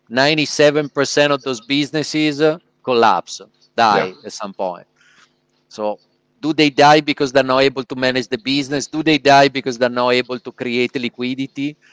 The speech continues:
Speaker 1: and to have an effective capital deployment in the ecosystem of playing with? I don't know. We should do a, a deeper research and have a look at
Speaker 2: Mm-hmm.
Speaker 1: the, at the transaction. But certainly for me, liquidity is a, is a big issue. So what I'm thinking is that technology can bring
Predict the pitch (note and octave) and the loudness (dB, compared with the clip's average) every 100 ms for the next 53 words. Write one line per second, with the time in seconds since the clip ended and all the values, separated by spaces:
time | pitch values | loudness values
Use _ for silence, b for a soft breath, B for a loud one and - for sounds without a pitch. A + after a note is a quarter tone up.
0 | b - A#2 A2 A#2+ A#2 A#2+ B2 A#2 _ | b -10 -10 -6 2 4 4 2 -2 _
1 | C3+ - B2+ - A#2 - B2+ A#2+ A2+ - | -2 -2 -12 0 0 0 -6 -4 -6 -2
2 | A#2+ A#2+ A#2+ A#2+ A#2 A#2+ A#2 B2+ A#2+ B2+ | 0 0 -4 -8 -8 -8 -8 -10 -8 -6
3 | A2+ - A#2 B2+ C3 C#3+ D3+ D#3 A#2+ A2+ | -6 -2 -2 0 0 2 2 0 -4 -6
4 | A2 G#2 G2 G2+ A#2+ A2+ A#2 A2+ A2 A#2 | -4 -8 -8 -14 -14 -8 -2 -2 -2 -8
5 | B2+ A#2 B2 A2+ - B2+ B2+ B2+ A2+ G#2 | -8 -4 -2 -2 -4 -4 -4 -4 -4 -4
6 | G#2+ G#2+ A2 G#2+ G#2 - _ _ - A2+ | -6 -2 0 2 0 -2 _ _ -4 -2
7 | A2 A2+ G2+ A#2+ G#2 A2 - A2+ - E3 | 0 -2 2 2 2 -6 -6 -4 0 -2
8 | D#3+ F3 E3+ A#2 A2 B2+ C#3+ - A#2 B2 | 0 -2 -2 -10 -4 -4 -4 -6 -8 -4
9 | C3 - G#2 G2 G#2 G#2+ G#2 - _ G2 | -4 -6 -8 -6 -6 -2 -2 -4 _ -12
10 | G#2 G#2+ F#2 B2+ A#2+ - F2 _ _ _ | -10 -6 -2 -2 -2 -6 -14 _ _ _
11 | _ - A#2 A2+ A2+ A2 B2 C#3 C3+ A#2 | _ -8 -2 0 0 0 -4 -4 -4 -4
12 | A#2+ G#2+ - A#2+ B2 B2+ D3 D3+ C3+ - | -4 -4 -4 -4 -2 2 2 2 0 -2
13 | G#2+ G#2+ B2 B2 | -4 0 0 0